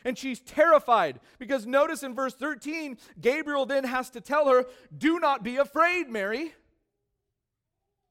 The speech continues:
Don't be afraid." Gabriel then goes on to tell her that she will conceive in her womb,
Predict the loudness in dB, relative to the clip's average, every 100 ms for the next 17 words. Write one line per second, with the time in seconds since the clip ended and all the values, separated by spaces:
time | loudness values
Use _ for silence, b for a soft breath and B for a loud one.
0 | _ _ _ _ _ 2 2 2 -4 -2
1 | 2 2 0 -10 -16 _ _ _ _ _
2 | _ _ _ _ _ _ _ _ _ _
3 | _ _ _ _ _ _ _ _ _ _
4 | _ _ _ _ _ _ _ _ _ -2
5 | -2 0 0 -2 -2 -2 -2 -2 -4 -4
6 | -6 -8 -4 0 -2 -2 -12 -10 -8 -8
7 | -10 -12 -10 -8 -6 -6 -6 -6 -6 -6
8 | -10